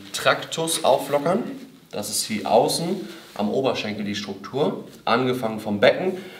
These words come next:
und zieht dann runter bis zum Schienbein. Wir möchten uns jetzt aber hier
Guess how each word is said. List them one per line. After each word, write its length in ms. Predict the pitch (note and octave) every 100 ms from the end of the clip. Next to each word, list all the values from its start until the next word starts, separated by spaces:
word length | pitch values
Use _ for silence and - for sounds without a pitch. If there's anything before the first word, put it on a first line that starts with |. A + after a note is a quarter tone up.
| - A2+
und 180 | A2
zieht 240 | - C#3 C3
dann 140 | A#2
runter 480 | A2+ B2+ B2+ A#2+ B2 -
bis 260 | A2+ A2+ -
zum 220 | A2 G#2
Schienbein. 560 | - A#2+ G#2 G2+ F3+ - - - - - - -
Wir 100 | -
möchten 260 | B2+ C#3 C3+
uns 120 | B2+
jetzt 160 | B2+ -
aber 180 | A2 A2+
hier 380 | A#2 C3 C3+